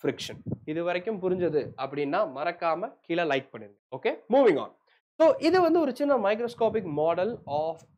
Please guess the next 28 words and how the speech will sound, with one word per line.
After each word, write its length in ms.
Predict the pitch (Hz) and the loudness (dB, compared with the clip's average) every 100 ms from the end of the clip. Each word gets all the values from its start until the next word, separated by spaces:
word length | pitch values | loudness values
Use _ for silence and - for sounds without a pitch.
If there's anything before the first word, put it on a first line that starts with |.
| 165 | -4
any 260 | 202 233 - | -2 -2 -6
surface. 420 | 104 98 _ _ _ | -12 -18 _ _ _
எந்த 240 | 214 294 | 0 2
சர்ஃபேஸ் 340 | 302 247 233 220 | 4 4 4 4
எடுத்துக்கலாலும் 580 | 190 165 175 220 277 - | 2 2 2 2 0 -2
பார்க்கிறதுக்கு 600 | 220 262 262 233 220 294 302 - _ _ - | -2 -2 -2 -4 -4 -10 -16 -20 _ _ -6
ஏறக்குறைய 580 | 247 277 269 254 269 233 | -2 -2 -2 0 4 4
இந்த 160 | 151 | 2
மாதிரி 280 | 135 135 117 | 2 0 -2
இருக்கும். 560 | 101 110 - - - - _ _ | -6 -6 -8 -12 -14 -16 _ _
So, 180 | 311 269 | 0 2
இதுல 400 | 311 302 226 220 | 4 6 6 4
இப்ப 160 | 277 277 | 2 4
நான் 240 | 254 254 | 6 4
வந்து 80 | 254 | 4
பாத்தீங்கன்னா, 420 | 220 202 208 247 226 | 2 2 0 0 2
முன்னாடி 160 | 254 | 4
ஒரு 140 | 240 185 | 4 2
எக்ஸாம்பிள் 300 | 165 202 165 | 0 -2 -2
சொன்னேன். 220 | 165 151 | -4 -2
ஒரு 100 | 135 | -2
சின்ன 220 | 180 214 | -2 0
பையன் 240 | 175 175 165 | 0 0 0
வந்து 380 | 151 202 247 - _ _ 220 | 2 0 0 -4 _ _ 4
கயிறை 240 | 262 254 180 | 6 6 4
கட்டி 160 | 175 190 | 2 2
ஒரு 80 | 143 | 2
பாக்ஸை 260 | 156 - 165 | 0 0 -2